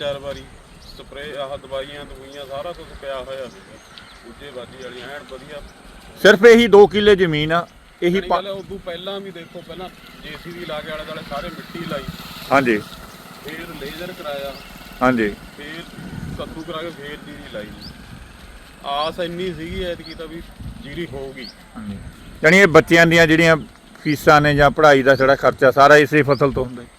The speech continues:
Speaker 1: ਹੈ ਹੀ ਨਹੀਂ, ਹੋਰ ਕੋਈ ਆਮਦਨੀ ਨਹੀਂ ਹੈਗੀ, ਬਸ ਜਾਂ ਡੰਗਰ ਨੇ ਉਹਨਾਂ ਦੇ ਵਾਸਤੇ ਵੀ ਬਸ ਕਹਿ ਲਓ ਵੀ ਉਹ
Speaker 2: ਇਹ ਬਾਈ ਜੀ ਤੁਹਾਨੂੰ ਇਹਨਾਂ, ਇਹਨਾਂ ਪ-, ਪਿਛਲੇ ਸਾਲਾਂ ਦੇ ਵਿੱਚ ਜਿੰਨੀ ਵਾਰੀ ਵੀ ਤੁਹਾਡੀ ਫਸਲ ਡੁੱਬੀ ਆ,
Speaker 1: ਹਾਂਜੀ।
Speaker 2: ਕੀ ਕਦੇ ਸਰਕਾਰ ਵੱਲੋਂ ਕੋਈ ਮੁਆਵਜ਼ਾ ਮਿਲਿਆ?
Speaker 1: ਨਹੀਂ, ਸਰਕਾਰ ਨੇ ਨਹੀਂ ਜੀ,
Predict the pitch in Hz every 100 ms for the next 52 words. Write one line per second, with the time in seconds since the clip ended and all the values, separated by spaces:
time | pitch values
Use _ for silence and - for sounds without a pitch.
0 | - - - 123 196 196 190 175 156 156
1 | 156 160 160 165 160 156 156 - - 147
2 | - - _ - - 131 127 123 123 131
3 | 131 135 135 143 156 151 151 143 135 123
4 | 139 127 123 127 - 131 139 135 - 131
5 | - - - - - - - - - -
6 | - - - - - - - 190 196 220
7 | 226 185 190 202 202 226 208 190 196 220
8 | - - - - _ - 170 180 180 165
9 | 147 170 160 135 127 104 135 156 175 170
10 | 165 165 156 156 139 131 151 131 117 113
11 | 139 107 - - - - - - 196 214
12 | 202 196 196 185 160 160 170 170 170 170
13 | 160 139 135 147 135 143 - - 170 160
14 | 165 180 175 175 180